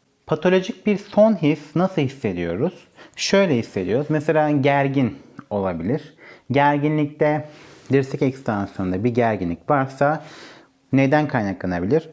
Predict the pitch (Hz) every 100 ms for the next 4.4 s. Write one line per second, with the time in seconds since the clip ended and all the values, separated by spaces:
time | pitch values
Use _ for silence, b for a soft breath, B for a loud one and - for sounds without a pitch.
0 | - 143 151 143 120 107 - 113 - 113
1 | 98 98 92 113 151 160 151 151 156 -
2 | B B B B 131 131 127 131 131 120
3 | - - 110 - 101 95 87 107 135 127
4 | 127 127 131